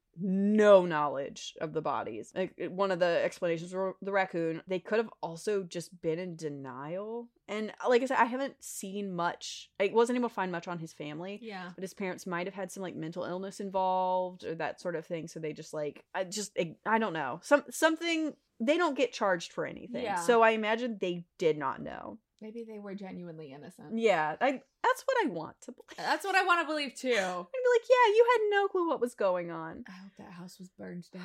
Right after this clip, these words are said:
Speaker 1: Oh,
Speaker 2: to the
Speaker 1: God, me
Speaker 2: ground.
Speaker 1: too. So the police found all seven bodies, and they were everywhere. Like, they weren't just in the attic, they were also in the, like, basement and stuff. And apparently when the,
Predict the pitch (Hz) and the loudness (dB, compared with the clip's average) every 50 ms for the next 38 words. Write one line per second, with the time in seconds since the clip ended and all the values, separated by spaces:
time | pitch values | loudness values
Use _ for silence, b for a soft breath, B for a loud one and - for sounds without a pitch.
0 | 180 180 170 170 180 180 - 180 - - 180 180 180 180 180 180 - _ _ _ | -12 -12 -12 -12 -14 -14 -14 -16 -14 -14 -14 -14 -12 -12 -14 -14 -16 _ _ _
1 | - - 285 277 277 269 262 262 - - - - 220 240 226 - _ _ _ _ | 2 8 8 8 10 10 8 8 8 6 2 2 2 2 2 2 _ _ _ _
2 | _ _ _ _ - - - 277 262 262 302 311 - 294 247 247 233 - _ _ | _ _ _ _ -12 -6 -4 0 0 0 0 0 2 2 2 2 2 0 _ _
3 | - 190 196 208 226 233 233 240 240 240 - - - 214 196 196 233 240 202 170 | 2 4 4 6 6 6 4 4 2 0 -4 -4 0 2 2 2 2 2 2 2
4 | 151 151 156 170 180 208 - - - 175 165 165 160 156 160 180 165 156 156 156 | 2 2 0 0 -4 -6 -10 -10 -8 -6 -6 -2 -2 -2 -2 -2 0 0 0 0
5 | 160 170 175 _ _ _ - 160 151 - 139 131 143 143 147 156 _ - 190 180 | 0 -2 -6 _ _ _ -6 -4 -4 -4 -4 -6 -4 -4 -6 -6 _ -6 -6 -4
6 | - 202 190 190 214 220 208 220 214 - - - 180 180 180 185 175 156 170 - | -2 -2 0 0 0 -2 -2 -4 -6 -10 -8 -8 -6 -6 -4 -4 -4 -2 -2 -2
7 | - _ - 147 143 151 160 175 175 131 - - - - _ - 175 165 147 160 | -2 _ -2 0 0 0 0 -2 -2 -4 -6 -12 -20 -14 _ -6 -4 -2 0 -2
8 | 151 - - 160 165 160 - 185 175 170 160 - - - - 196 185 175 175 175 | -2 0 0 -2 -2 -2 -2 -2 0 0 -2 -4 -6 -10 -6 -4 -4 -4 -4 -4
9 | 160 160 165 156 147 139 - - - _ - 170 180 _ - 170 160 160 165 - | -4 -2 -2 0 0 -2 -4 -6 -10 _ -18 -18 -18 _ -10 -6 -6 -6 -6 -8
10 | 202 190 156 202 202 - - 220 220 220 220 - - 196 208 196 202 214 208 233 | -8 -8 -8 -8 -8 -4 0 2 2 2 0 0 -2 -2 -2 -2 -2 -2 0 0
11 | 262 - - 294 302 302 302 294 - 220 208 214 208 208 208 202 202 196 - - | 0 -2 -2 -2 -2 -2 -2 -4 -4 -6 -6 -6 -4 -4 -4 -4 -4 -6 -4 -4
12 | 170 | -6